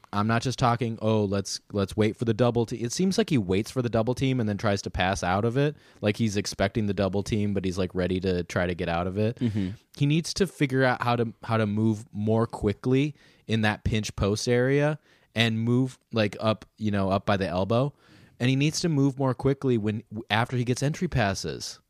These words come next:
Speaker 1: Um, because it seems like right now he's just waiting. And I just wanna see a more aggressive Karl Anthony Towns, especially when you have the biggest guy that they could have on him was, uh, maybe Chris Boucher,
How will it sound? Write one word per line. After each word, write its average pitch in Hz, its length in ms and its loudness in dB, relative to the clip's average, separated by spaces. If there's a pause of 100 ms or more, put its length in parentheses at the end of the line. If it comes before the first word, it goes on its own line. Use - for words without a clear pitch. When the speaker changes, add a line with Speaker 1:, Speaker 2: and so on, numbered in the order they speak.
(920)
Speaker 1:
Um, 107 320 0
because 131 320 0
it 135 100 -4
seems 160 320 0
like 147 180 2
right 131 160 0
now 127 140 -4
he's 123 180 -2
just 113 160 -10
waiting. 104 580 0 (360)
And 110 280 0
I 107 120 0
just 127 160 -4
wanna 143 160 -2
see 135 160 0
a 120 60 0
more 107 180 0
aggressive 98 460 -2
Karl 85 260 -2
Anthony 85 260 -6
Towns, 78 400 -8
especially 139 440 -2
when 127 140 -2
you 110 120 -2
have 98 400 -2 (280)
the 120 160 2 (120)
biggest 120 400 0
guy 104 220 2
that 107 140 -4
they 104 120 0
could 98 140 -2
have 92 280 0
on 104 140 0
him 113 300 -2 (400)
was, 95 680 0 (880)
uh, 90 480 0
maybe 98 480 0
Chris 92 300 -4
Boucher, 80 600 -6